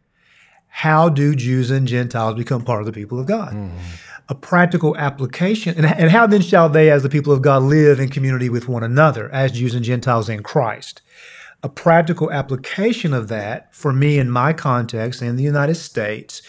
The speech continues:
Speaker 1: is trying to speak biblical and theological truth into contemporary ethnic racial divides,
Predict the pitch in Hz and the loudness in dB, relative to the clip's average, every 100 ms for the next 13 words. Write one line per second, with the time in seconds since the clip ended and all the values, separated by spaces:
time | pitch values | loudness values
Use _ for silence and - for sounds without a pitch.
0 | - - - _ 135 131 - 151 135 123 | -20 -20 -20 _ 0 0 2 0 2 -2
1 | - - - 143 185 - - _ _ _ | -8 -8 0 0 0 -4 -18 _ _ _
2 | - 113 139 156 156 170 170 160 160 147 | -8 2 4 4 2 2 2 0 0 0
3 | 127 127 131 139 135 117 101 101 101 - | 0 -2 -4 -6 -6 -6 -6 -8 -10 -18
4 | _ _ _ - 127 131 - 131 120 120 | _ _ _ -6 -2 -2 0 0 2 0
5 | 117 - 117 160 156 151 151 147 156 - | -2 -4 -2 2 2 2 2 2 0 -2
6 | 131 131 127 127 - _ _ 117 113 117 | -2 -2 -4 -4 -8 _ _ -6 -4 -4
7 | - 117 110 110 - _ _ 117 110 107 | -4 -4 -4 -6 -12 _ _ -10 -6 -6
8 | 120 156 156 | -8 -14 -18